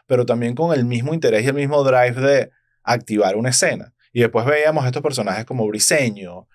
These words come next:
y otras personas que son muy, eran profesores universitarios y había hecho el, lo de las misas. Como que había un montón de cosas pasando en el área del stand-up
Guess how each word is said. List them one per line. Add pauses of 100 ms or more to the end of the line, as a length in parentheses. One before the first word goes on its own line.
(140)
y
otras
personas
que
son
muy,
eran
profesores (360)
universitarios
y
había
hecho
el,
lo
de
las
misas.
Como
que
había (320)
un
montón
de
cosas
pasando (280)
en
el
área
del
stand-up